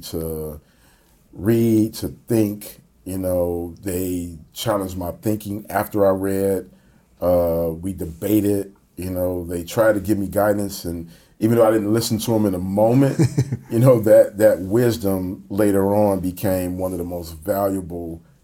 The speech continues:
Speaker 1: gifts I've ever received.
Speaker 2: Mm.
Speaker 1: Um,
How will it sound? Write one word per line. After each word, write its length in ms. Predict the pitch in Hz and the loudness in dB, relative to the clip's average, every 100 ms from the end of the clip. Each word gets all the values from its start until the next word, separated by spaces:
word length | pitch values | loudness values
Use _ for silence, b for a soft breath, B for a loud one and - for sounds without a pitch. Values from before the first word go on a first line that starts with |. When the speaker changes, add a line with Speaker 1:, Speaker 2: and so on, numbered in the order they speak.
| _ 82 | _ -6
Speaker 1:
gifts 320 | 104 101 - | 2 2 2
I've 200 | 87 82 | 0 2
ever 200 | 87 82 | -2 -4
received. 680 | 80 80 95 90 82 78 113 | -8 -8 -4 -2 -2 -6 -4
Speaker 2:
Mm. 160 | 117 | -2
Speaker 1:
Um, 520 | 117 95 80 67 71 | -2 -4 -6 -10 -18